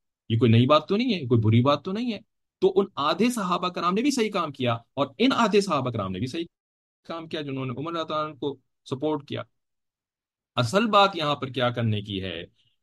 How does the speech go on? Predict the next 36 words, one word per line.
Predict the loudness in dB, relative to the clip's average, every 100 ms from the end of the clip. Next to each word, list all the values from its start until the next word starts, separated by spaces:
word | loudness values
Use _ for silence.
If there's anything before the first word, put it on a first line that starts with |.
| -4
कि |
नबी | -2 0 -2 -2
अलैहिस्सलाम | -2 -2 -2 -2 -4 -4 -6 -4
ने | -2 -2 -4 -10 -2
ना | -2 -2
उनको | -2 -2 0 -2
तंबीह | -2 0 0
फरमाई, | 0 -4 -4 -2 -2
नबी | -2 -4
अलैहिस्सलाम | -6 -8 -10 -10 -12 -12
ने |
ना | -6 -4 0
इनको | 0 0
तंबीह | -2 -2 -2 -2
फरमाई, | -2 -2 -2 -4 -10 _ 0
बल्कि | 2 2 2 0 0 -10 -12
सिर्फ | -4 -2 -2
इतना | -4 -4 -4
कहा | -2 -2 -2
कि | -2
मेरी | -6 -6
तबीयत | -6 -4 -4 -2
ठीक | -4 -6
नहीं | -8
है, |
तुम | -4 -2
लोग | 0
यहाँ | -2
से | -4
निकल | -4 -2
जाओ, | -2
तुम | -4 -4
शोर | -4 -6
कर | -8
रहे |
हो। | -16